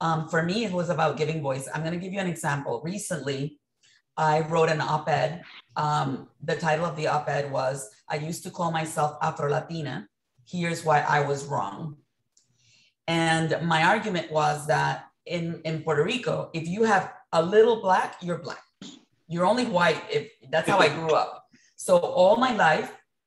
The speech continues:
I'm Black. That's how I, but coming into this country and realizing what Black people go through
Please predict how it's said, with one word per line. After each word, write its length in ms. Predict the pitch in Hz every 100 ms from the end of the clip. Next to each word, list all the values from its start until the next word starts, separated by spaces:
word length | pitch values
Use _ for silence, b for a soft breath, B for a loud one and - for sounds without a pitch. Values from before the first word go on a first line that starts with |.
| _ _
I'm 300 | - - 151
Black. 280 | 180 302 - - - - 156
That's 260 | 165 156
how 200 | 175 165
I, 260 | 156 156 165 B B 190
but 160 | 180
coming 280 | 202 214 247
into 200 | 240 214
this 180 | 185 -
country 680 | 165 240 262 160 156 - _ _
and 180 | 170 165
realizing 640 | 180 208 214 175 160 160 151
what 220 | 147 -
Black 260 | 156 165
people 260 | 185 160 151
go 340 | 147 185 294
through 340 | - 131 123